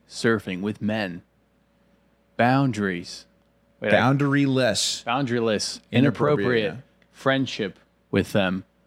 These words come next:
Speaker 2: That's
Speaker 1: To model. To post pictures of yourself in a bathing suit. To post sexual pictures. Friendship with women who are in an unstable place.
Speaker 2: <laughs>
Speaker 1: And from your wild recent past beyond getting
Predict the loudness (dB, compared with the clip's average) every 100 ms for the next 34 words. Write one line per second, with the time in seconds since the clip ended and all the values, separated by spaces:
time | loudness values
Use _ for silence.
0 | -20 -4 4 6 6 2 -2 -6 _ _
1 | -6 -2 0 0 0 -2 0 -2 -2 -4
2 | -4 0 2 0 -4 -20 -14 -4 -2 0
3 | 0 0 -2 -4 -4 -6 _ _ _ -10
4 | 0 0 0 -2 -4 -4 -6 -4 -8 -8
5 | -10 -10 -16 _ _ 0 0 0 -4 -4
6 | -6 -2 -2 -2 -2 0 2 2 0 -4
7 | _ _ _ 0 0 2 2 0 0 0
8 | 0 -2 -4 -2 -2 -4 -10 -12 -20 -16
9 | -10 -10 -10 _ -4 0 0 2 2 4
10 | 4 2 2 0 0 2 2 4 0 0
11 | -2 0 -2 0 2 2 0 0 0 0